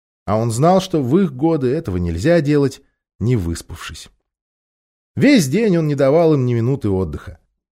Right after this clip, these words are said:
Сперва он преподал Джилл урок стрельбы и нашёл, что хотя и слабовато по нарнийским понятиям, но всё же дело обстоит не так плохо. Она даже застрелила кролика, не говорящего, конечно, вокруг фонарной пустоши во множестве водятся обычные.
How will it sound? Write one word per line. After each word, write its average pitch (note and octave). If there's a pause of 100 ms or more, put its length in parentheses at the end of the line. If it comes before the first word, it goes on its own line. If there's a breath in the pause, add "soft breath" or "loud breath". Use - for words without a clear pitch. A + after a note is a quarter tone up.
(120)
Сперва A3+
он G3+
преподал C#3
Джилл A3
урок D3+
стрельбы G2 (320)
и C#3+
нашёл, F#3+
что G#3
хотя A2
и G#2
слабовато C#3+
по A#3+
нарнийским A#3+
понятиям, A3+ (220 loud breath)
но G2
всё G#3+
же A#3+
дело D#3+
обстоит C#3
не A#2+
так -
плохо. E2 (600)
Она G3
даже F#3+
застрелила F3+
кролика, C3+ (200 soft breath)
не F3+
говорящего, G3
конечно, G2+ (260 soft breath)
вокруг D#3
фонарной C#3
пустоши G3 (120)
во G#2+
множестве C3+
водятся G#2
обычные. F2+